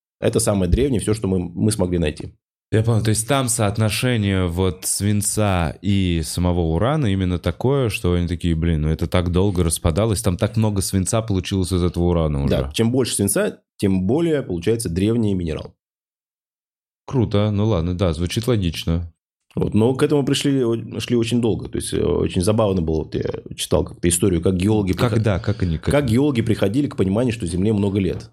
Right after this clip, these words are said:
Speaker 1: Э, очень интересно, вот в, в конце восемнадцатого века поняли, что, слушай, ну, как не может быть вот эти слои, что они образовались за шесть тысяч лет, потому что восемнадцатый век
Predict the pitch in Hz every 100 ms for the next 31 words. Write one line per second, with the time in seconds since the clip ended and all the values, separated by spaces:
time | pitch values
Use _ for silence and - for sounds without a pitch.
0 | - - 85 95 107 98 104 90 87 87
1 | 80 80 92 87 87 85 85 82 80 -
2 | _ _ _ _ _ _ _ _ 110 87
3 | 90 - 110 113 104 107 113 107 - 92
4 | 82 80 - 104 85 78 73 - 92 85
5 | 87 95 - 95 110 113 113 82 78 -
6 | - 92 151 - 85 101 78 76 82 101
7 | 117 85 90 98 85 - 80 - - -
8 | - 73 76 85 110 101 110 170 -